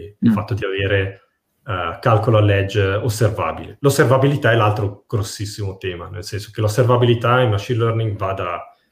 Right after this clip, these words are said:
Speaker 1: sapere se la macchina, eh, ha preso fuoco, eh, a,
Speaker 2: Sì.
Speaker 1: eh, quanta differenza al secondo stai facendo, ma anche qual è la, la confidenza del, del modello in questo momento, piuttosto che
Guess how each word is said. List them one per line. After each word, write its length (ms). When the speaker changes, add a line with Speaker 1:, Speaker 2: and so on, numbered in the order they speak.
Speaker 1:
sapere 320
se 100
la 80
macchina, 1080
eh, 200
ha 80
preso 240
fuoco, 560
eh, 60
a, 1080
Speaker 2:
Sì. 160
Speaker 1:
eh, 60
quanta 280
differenza 360
al 60
secondo 260
stai 140
facendo, 540
ma 120
anche 600
qual 220
è 460
la, 280
la 80
confidenza 600
del, 280
del 140
modello 260
in 60
questo 220
momento, 440
piuttosto 480
che 440